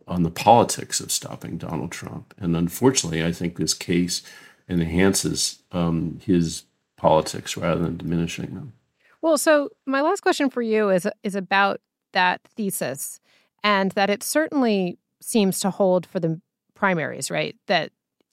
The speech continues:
Speaker 2: definitely this could support him going forward and make him a more powerful contender for the nomination. But what about in the general? I think the received wisdom is that this will be good for him in the primary, might put off voters who are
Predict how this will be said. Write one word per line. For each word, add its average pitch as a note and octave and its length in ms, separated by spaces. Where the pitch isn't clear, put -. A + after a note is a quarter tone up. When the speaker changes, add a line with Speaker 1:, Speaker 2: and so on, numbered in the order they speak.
Speaker 2:
definitely F#3+ 480
this D#3+ 200
could F3 300
support E3+ 460
him D3+ 480
going D#3+ 260
forward D3+ 340
and D#3 120
make D#3 180
him D#3 140
a C#3+ 40
more D3 360
powerful D#3 540
contender D#3 480
for E3 140
the D3+ 80
nomination. D3+ 540
But G3+ 140
what D#4 140
about C#4+ 280
in A3 100
the G3+ 80
general? D3 540
I G3 40
think A3 220
the G3 100
received F#3 420
wisdom E3+ 500
is D#3 100
that D3 300
this F#3 160
will E3+ 100
be D#3 480
good C4 120
for B3+ 120
him G#3+ 120
in G3 60
the F#3 40
primary, E3+ 800
might F3 580
put F#3+ 200
off F3+ 600
voters E3 500
who D#3+ 240
are D3 460